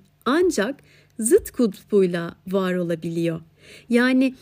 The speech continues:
korku varsa cesaret var, cesaret varsa korku var, açgözlülük varsa cömertlik var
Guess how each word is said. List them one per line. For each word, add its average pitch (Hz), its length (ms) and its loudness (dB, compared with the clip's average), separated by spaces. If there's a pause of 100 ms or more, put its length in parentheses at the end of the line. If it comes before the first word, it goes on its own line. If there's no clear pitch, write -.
(260)
korku 294 460 2
varsa 339 400 0
cesaret 240 720 -2
var, 185 180 -4
cesaret 226 640 0
varsa 269 320 -2
korku 214 500 -2
var, 170 200 -4 (100)
açgözlülük 277 840 0
varsa 240 440 -2
cömertlik 202 720 -4
var 170 220 -8